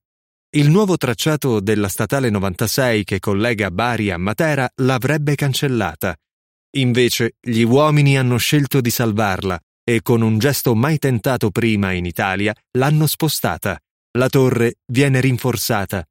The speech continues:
imbrigliata da tiranti, avvolta da strutture di legno e cerchiature metalliche. Ogni vibrazione è misurata, ogni respiro di pietra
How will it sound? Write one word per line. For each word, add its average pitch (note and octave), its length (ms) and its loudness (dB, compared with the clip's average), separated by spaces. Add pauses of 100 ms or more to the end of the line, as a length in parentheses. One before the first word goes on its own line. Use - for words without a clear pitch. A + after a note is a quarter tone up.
imbrigliata A2+ 680 2
da G2 120 -4
tiranti, A2 640 -2 (200)
avvolta C#3 580 0
da G2+ 160 -4
strutture C3 680 0
di G#2 140 0
legno E3 480 2
e C#3+ 160 0
cerchiature D3 640 0
metalliche. F#2+ 720 -2 (340)
Ogni C3 300 2
vibrazione A2 920 0
è A#2+ 40 4
misurata, G2+ 760 0 (260)
ogni C#3 300 4
respiro A#2+ 500 -2
di G2+ 140 -4
pietra A2 460 -2